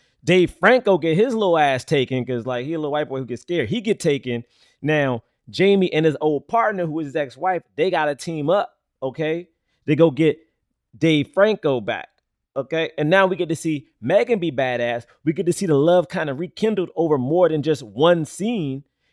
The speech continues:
And it's like, "Oh, snap, they got Dave and our daughter? What do you mean?" They argue about that. Then they fight. Then the big bad, okay, now this is where it gets tricky 'cause you get to see Megan fight the big bad with Jamie. So we don't need the other white girl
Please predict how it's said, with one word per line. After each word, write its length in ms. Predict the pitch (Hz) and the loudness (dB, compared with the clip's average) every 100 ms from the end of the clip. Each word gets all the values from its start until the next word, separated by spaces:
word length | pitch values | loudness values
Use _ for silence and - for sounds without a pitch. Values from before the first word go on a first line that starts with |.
| - | -4
And 120 | 160 | -2
it's 80 | 156 | -2
like, 100 | 143 | -2
"Oh, 180 | 185 185 | -2 -2
snap, 260 | - 202 180 | -2 -6 -4
they 60 | |
got 200 | 202 196 | -2 -2
Dave 220 | 185 214 - - | 4 2 2 0
and 280 | 226 262 | 2 2
our 120 | 262 269 | 2 2
daughter? 380 | 269 277 277 - | 4 4 4 0
What 140 | 202 277 | -4 -4
do 40 | |
you 120 | 262 | -2
mean?" 200 | 269 277 | -2 -2
They 80 | 151 | -2
argue 260 | - 180 180 | -2 -4 -2
about 220 | 175 165 | -4 -4
that. 280 | 156 151 - _ _ | -2 -4 -6 _ _
Then 120 | 175 | -4
they 100 | 175 | -4
fight. 300 | 156 165 151 - _ - | -2 -2 -2 -6 _ 0
Then 120 | 196 | 4
the 80 | 220 | 6
big 280 | 175 165 107 | 6 6 6
bad, 480 | 196 240 226 156 - _ _ _ _ - | 6 6 4 0 -6 _ _ _ _ -4
okay, 480 | 156 151 135 123 - _ _ | -2 0 -2 -4 -10 _ _
now 240 | 143 196 | 2 2
this 140 | 175 190 | 2 0
is 40 | |
where 120 | 180 | -2
it 40 | 165 | -4
gets 160 | 135 | -6
tricky 260 | - 214 165 | -10 -16 -12
'cause 140 | 123 | -12
you 80 | 127 | -12
get 100 | 151 | -12
to 40 | 147 | -12
see 160 | - 139 | -8 -4
Megan 520 | 123 175 175 147 123 _ _ | -2 -2 -2 -4 -6 _ _
fight 300 | - 165 151 | -8 -6 -4
the 80 | 127 | -4
big 280 | 107 127 98 | -2 -4 -2
bad 460 | 156 175 151 120 - _ _ _ | -2 0 0 -4 -10 _ _ _
with 200 | 175 160 | -2 0
Jamie. 320 | 147 139 127 | -2 0 -2
So 160 | 151 | -2
we 100 | 123 196 | 0 2
don't 140 | 185 | 2
need 160 | 226 196 | 0 0
the 160 | 175 | 2
other 200 | 196 214 | 2 2
white 260 | 147 147 127 | 0 -2 -2
girl 400 | 135 135 123 | -2 0 -2